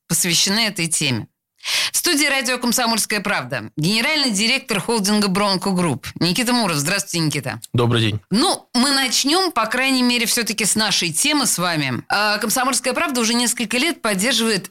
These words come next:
Speaker 1: Петербургский дом ветеранов номер два. Я так понимаю, что холдинг "Бронко Групп", э, подключился к этой акции поддержки. Почему?
Speaker 2: Абсолютно верно. Спасибо за вопрос. В первую очередь хотел бы поздравить наших дорогих ветеранов с семидесяти семи-летием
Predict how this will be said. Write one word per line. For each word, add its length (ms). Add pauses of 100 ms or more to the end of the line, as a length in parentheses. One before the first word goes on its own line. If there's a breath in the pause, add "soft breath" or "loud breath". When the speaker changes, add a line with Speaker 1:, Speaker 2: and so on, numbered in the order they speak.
Speaker 1:
Петербургский 680
дом 200
ветеранов 800
номер 380
два. 460
Я 220
так 200
понимаю, 440
что 680
холдинг 600
"Бронко 460
Групп", 440 (300)
э, 220 (100)
подключился 1120 (120)
к 80
этой 240
акции 420
поддержки. 640
Почему? 800 (180)
Speaker 2:
Абсолютно 440
верно. 220
Спасибо 360
за 120
вопрос. 400
В 40
первую 200
очередь 200
хотел 280
бы 100
поздравить 480
наших 320
дорогих 340
ветеранов 640
с 160
семидесяти 320
семи-летием 600